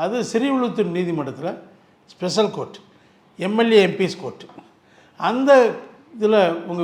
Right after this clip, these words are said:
விசாரணை இருந்தப்ப என்ன பண்ணியிருக்காங்கன்னா, இவங்க prima facie எவிடன்ஸ் இருக்குன்னு சொல்லி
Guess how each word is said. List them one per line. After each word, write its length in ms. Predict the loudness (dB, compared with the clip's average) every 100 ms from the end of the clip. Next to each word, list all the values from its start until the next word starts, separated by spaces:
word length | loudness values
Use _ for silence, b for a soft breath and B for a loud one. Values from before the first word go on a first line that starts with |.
| -4
விசாரணை 340 | 4 4 4 0
இருந்தப்ப 340 | -4 -8 -8
என்ன 80 | -8
பண்ணியிருக்காங்கன்னா, 500 | -10 -12 -14 -18 -20 -20 -20 b b b _
இவங்க 220 | -8 -4 -4 -4 0
prima 280 | 0 4 4 4
facie 240 | 0 0
எவிடன்ஸ் 340 | 0 -2 -4 -6
இருக்குன்னு 280 | -8 -6 -8
சொல்லி 140 | -6